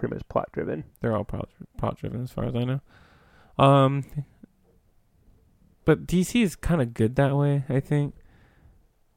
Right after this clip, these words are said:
Speaker 2: Um, just because, it t-, if I'm being completely honest, a lot of D C characters don't seem like they progress very much. They kind of wallow in their sadness and just
Speaker 1: <laughs>
Speaker 2: kinda,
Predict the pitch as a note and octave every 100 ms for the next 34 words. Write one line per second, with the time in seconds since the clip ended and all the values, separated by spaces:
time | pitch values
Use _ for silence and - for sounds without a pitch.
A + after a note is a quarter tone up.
0 | - C3 B2+ B2 A#2+ A#2+ A#2 A2+ A#2+ B2+
1 | - _ _ _ _ - D3+ D#3+ D#3+ D#3
2 | D3 C#3 C3+ - _ - D3 - - C3+
3 | D#3+ D#3+ C#3 B2+ C3 B2 C3 C3+ C3+ -
4 | _ _ _ - - - - D3+ F#3 D3
5 | C#3+ B2+ - A#2+ - A2+ - A2 - A#2
6 | A2 G#2 - G#2 G#2+ - A#2 A#2+ A#2 -
7 | C#3+ C#3 C#3 C#3+ - - D3 E3 C3 A#2+
8 | A#2 A2 A#2 B2+ B2+ B2 B2+ A#2+ A#2+ C3
9 | C3 C3+ C3 - _ - - - - -
10 | - - B2 A#2 G3+ E3 B2 F#3 B2+ B2+